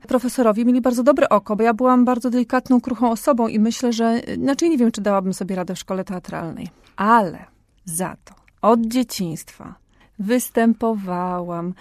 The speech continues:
śpiewałam. Ja nawet, ja nawet byłam w, w szkole imienia Telemana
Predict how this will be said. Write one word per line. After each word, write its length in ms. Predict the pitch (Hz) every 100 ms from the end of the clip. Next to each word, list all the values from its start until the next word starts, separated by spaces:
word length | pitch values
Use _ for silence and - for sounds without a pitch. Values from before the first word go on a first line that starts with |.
| -
śpiewałam. 1400 | - - - 247 262 247 214 190 190 190 185 185 185 190
Ja 80 | 240
nawet, 260 | 262 262 - - - - -
ja 160 | 185
nawet 200 | 240 220
byłam 240 | 214 214 202
w, 100 | -
w 160 | -
szkole 760 | - - 240 220 196 190 214 254 - -
imienia 360 | - 214 220 214
Telemana 880 | 208 233 220 208 220 202 185 180